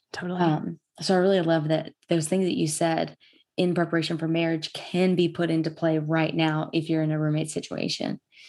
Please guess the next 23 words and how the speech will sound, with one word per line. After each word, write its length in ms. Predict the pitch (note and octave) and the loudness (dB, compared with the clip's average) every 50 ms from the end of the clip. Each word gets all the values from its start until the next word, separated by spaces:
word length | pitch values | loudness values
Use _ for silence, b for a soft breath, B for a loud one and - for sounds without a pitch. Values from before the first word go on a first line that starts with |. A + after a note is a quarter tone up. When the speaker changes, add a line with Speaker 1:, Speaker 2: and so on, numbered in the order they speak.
| b | b
Speaker 1:
Yeah. 240 | b G#3 G3 - G#3 - _ _ - | b -6 -6 -6 -8 -14 _ _ -2
Speaker 2:
Um, 380 | D#3+ D#3 - - - D3 D3+ - _ _ - | 0 0 0 0 -4 -8 -8 -10 _ _ -2
even, 300 | G3 F#3 C4 C#4+ D4+ D4 - | 2 6 6 6 6 6 4
honestly, 380 | - A#3 C#4 D4+ D4 F4+ E4+ E4 | 2 4 4 4 6 6 6 6
even 200 | D#4 D#4+ D#4 D4+ | 6 6 6 6
with 160 | D#4 D#4 D#4 D4+ | 6 4 4 4
your, 140 | D4 D4 C#4+ | 4 4 4
if 140 | - B3 C4+ | 2 0 2
you're 160 | C#4 C#4 C4+ A#3+ - _ _ - - | 0 0 0 -2 -6 _ _ -6 -2
in 80 | A3+ | 0
a 40 | A#3 | 0
roommate 340 | B3 B3+ B3+ - - - - _ - | 2 2 2 0 -2 -6 -12 _ -6
situation, 400 | A#3 A#3 - A#3 A#3 A#3 A#3+ A#3 | -6 -4 -2 -2 -4 -2 -2 -2
you're 80 | A3+ | -2
living 180 | A3+ A3+ G#3+ G#3+ | -2 -2 -2 -4
with 80 | G#3 A3 | -4 -4
your 60 | A#3 | -2
parents 400 | A3+ B3 B3+ G#3+ E3+ D#3+ D#3+ - | -2 0 -2 0 -2 -4 -4 -4
or 60 | F#3 | -4
something 220 | F3+ A3 G#3 G#3 G#3+ | -4 -2 -2 0 0
like 180 | G#3 G3+ F3+ E3+ | 2 2 2 2
that. 180 | F#3 F#3+ G3+ G3+ | 2 2 2 2
Speaker 1:
Mm-hmm. 140 | F#3+ F3+ | 0 -2